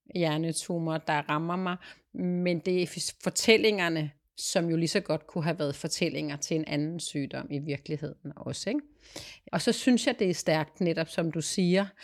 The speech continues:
at, at der er så mange, der har været modige og, øh, at stå frem og give os andre mulighed for at være en,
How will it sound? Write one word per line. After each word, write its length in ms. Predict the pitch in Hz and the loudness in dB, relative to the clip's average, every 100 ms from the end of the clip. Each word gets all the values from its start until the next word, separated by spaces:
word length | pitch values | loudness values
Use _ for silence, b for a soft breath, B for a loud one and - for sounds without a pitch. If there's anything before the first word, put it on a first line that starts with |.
| B B | B B
at, 400 | 175 160 - - _ _ _ _ _ _ _ _ | 0 2 -2 -10 _ _ _ _ _ _ _ _
at 140 | 175 - | -6 -2
der 60 | |
er 60 | 175 | 0
så 180 | - 196 | 2 2
mange, 440 | 180 147 151 175 165 _ 180 - | 2 -2 -2 -4 -8 _ -10 0
der 100 | 151 | 0
har 260 | 151 165 | 0 -2
været 220 | 151 147 151 | 0 2 2
modige 640 | 147 147 156 165 160 160 - | 0 0 0 0 0 -2 -2
og, 360 | 160 147 151 151 | -2 -2 -2 -4
øh, 120 | 156 - | -8 -10
at 60 | - | -10
stå 160 | - 156 | -6 -8
frem 300 | - 160 160 - - | -6 -8 -8 -14 -4
og 180 | 160 151 | -4 -2
give 240 | 170 160 | 0 0
os 320 | 156 - - - | 0 -4 -8 -2
andre 440 | 160 156 - 165 151 _ _ - | 0 0 0 -4 -4 _ _ -12
mulighed 600 | - 170 156 160 156 - | -2 0 2 0 0 -4
for 220 | - 151 | -2 0
at 200 | 143 156 | 0 0
være 260 | 151 139 - | 0 0 -2
en, 340 | 151 147 147 | -4 -4 -6